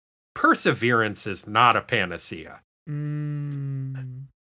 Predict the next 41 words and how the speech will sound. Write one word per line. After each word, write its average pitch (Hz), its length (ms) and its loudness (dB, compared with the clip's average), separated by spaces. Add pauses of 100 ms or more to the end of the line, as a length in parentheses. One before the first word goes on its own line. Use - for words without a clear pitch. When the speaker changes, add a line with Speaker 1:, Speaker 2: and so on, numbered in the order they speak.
(160)
Speaker 1:
I 220 160 6
had 175 380 4
him 127 340 2
learning 110 380 0
that 104 300 4
by 95 140 2
watching 139 560 2
Kyle 104 680 2 (680)
yell 135 400 4
at 147 80 2
a 135 60 4
lady 117 480 0
to 107 220 -6
stop 113 540 2
having 110 320 2
a 98 60 -2
disability. 85 880 -8 (360)
And 170 120 4
I 196 40 4
guess 208 180 4
by 175 120 4
lady, 123 320 4
I 127 80 4
keep 214 220 -4
forgetting. 120 460 0
Just, 127 240 -6
it 131 220 -2
really 156 240 4
is 127 100 0
partly 123 300 2
the 113 120 -4
way 117 120 0
she 117 160 -6
is 101 100 -6
dressed 110 280 0
and 98 100 -10
partly 101 280 -4
the 101 100 -8
way 98 100 -2
she 104 200 -8
is 90 220 -10